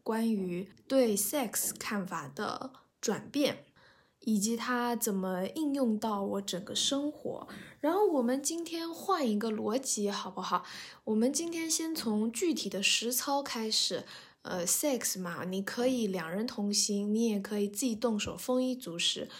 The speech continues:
那我就会根据我自己的经验给大家分享一些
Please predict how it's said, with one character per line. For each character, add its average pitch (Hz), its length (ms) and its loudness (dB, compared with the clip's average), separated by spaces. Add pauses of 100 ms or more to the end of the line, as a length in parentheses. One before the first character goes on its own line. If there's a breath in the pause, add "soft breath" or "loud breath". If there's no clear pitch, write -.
(180 loud breath)
那 226 160 2
我 202 160 2
就 220 160 2
会 220 240 0
根 233 260 2
据 233 280 2
我 185 260 -4
自 240 180 2
己 214 120 4
的 196 120 0
经 254 360 2
验 240 360 0
给 202 140 -2
大 214 340 -2
家 214 200 0
分 269 280 2
享 196 220 -4
一 208 100 2
些 220 420 -2